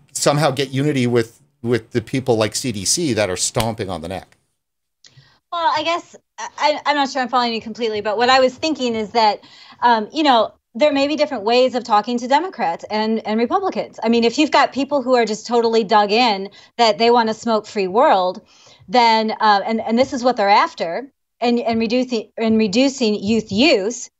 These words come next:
Speaker 2: then maybe we need more studies or better studies or to highlight or emphasize studies that say, "Hey, vaping is, uh, vaping e-cigarettes are twice as effective as other smoking cessation products." So,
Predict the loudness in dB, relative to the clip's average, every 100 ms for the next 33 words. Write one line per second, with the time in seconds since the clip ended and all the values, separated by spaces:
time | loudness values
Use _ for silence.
0 | -20 _ 0 2 2 2 2 0 0 2
1 | 2 2 2 0 -2 0 2 2 0 -2
2 | -4 -4 0 2 0 0 -2 0 -4 -4
3 | -2 -2 -2 -6 0 2 4 4 2 -2
4 | -4 -4 -4 0 0 -2 -4 -4 -2 -2
5 | -4 -6 -2 0 0 -2 -6 -18 -4 2
6 | 2 2 -2 _ _ _ -4 0 0 0
7 | -4 -4 -2 0 0 -2 -4 0 0 2
8 | 0 0 -2 -2 0 2 2 2 -4 -6
9 | -2 0 0 -2 -6 -2 0 0 -2 -6
10 | -4 -2 0 0 0 -2 0 0 0 -6
11 | -4 -4 0 0 0 -8 -4 -2 -4 -6
12 | 0 0